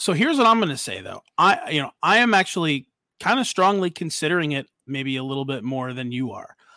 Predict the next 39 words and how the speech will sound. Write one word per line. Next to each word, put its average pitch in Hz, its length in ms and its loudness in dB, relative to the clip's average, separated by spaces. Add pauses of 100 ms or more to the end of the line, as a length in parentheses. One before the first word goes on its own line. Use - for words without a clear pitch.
(360)
Um, 127 320 -4
and 135 100 -8
especially 151 640 0
because 131 480 -6
one 139 200 -2
of 151 80 0
the 147 100 -2
things 147 320 -4
that 147 120 -8
I've 139 200 -2
always 147 480 2
wanted 113 320 -6
to - 80 -12
do, 104 320 -10 (580)
um, 117 380 -8 (560)
I've 190 220 6
never 175 220 2
been 151 180 -2
to 139 100 -6
Vegas 135 360 -4
personally. 127 640 -6
Amanda 139 380 -2
has, 135 500 0
my 117 140 -6
wife, 131 300 -2
she - 160 -6
loves 135 340 -2
it. 135 180 -2 (560)
Um, 120 300 -4
but 135 200 -4
one 151 200 2
of 220 80 2
the 190 80 2
things 170 240 0
that 143 100 -2
I've 147 300 2 (100)
wanted 147 300 -2
to - 100 -10
do 139 360 0